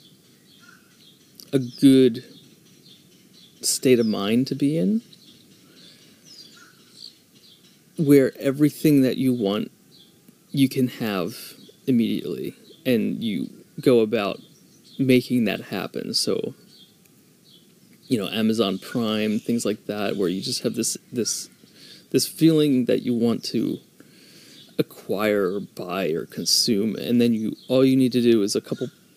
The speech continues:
buttons on your computer, push a couple buttons, and then by the next day or in two days, you would have that item. It,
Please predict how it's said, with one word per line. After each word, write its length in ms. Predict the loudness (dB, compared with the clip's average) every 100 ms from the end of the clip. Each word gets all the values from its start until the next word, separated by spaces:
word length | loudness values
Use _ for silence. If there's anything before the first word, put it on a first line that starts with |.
| -4
buttons 840 | -4 -2 -6 -6 -6 -6 -8 -12 -4
on 120 | 0
your 120 | 0
computer, 640 | -2 -6 -6 -6 -4 -2 -6 -6
push 180 | -8 -8
a 60 |
couple 220 | -8 -4
buttons, 520 | 0 0 0 -2 -2 -6
and 360 | -2 -2 0
then 420 | 0 -2 -4 -6 -10
by 300 | -6 -2 -2
the 120 | 0 -2
next 340 | -2 -4 -4
day 180 | 0 2
or 200 | 2 -2 -6 -2
in 200 | 2 2
two 200 | 0 0
days, 380 | 2 2 -2 -2
you 80 | -2
would 120 | -4
have 200 | -6 -6
that 160 | -6
item. 420 | -6 -6 -6 -10 -12 -20 -20 -20 -20 -20 -20 -20 -20 -20 _ _ _ _ -20 -20 -20 _ _ -8
It, 200 | -8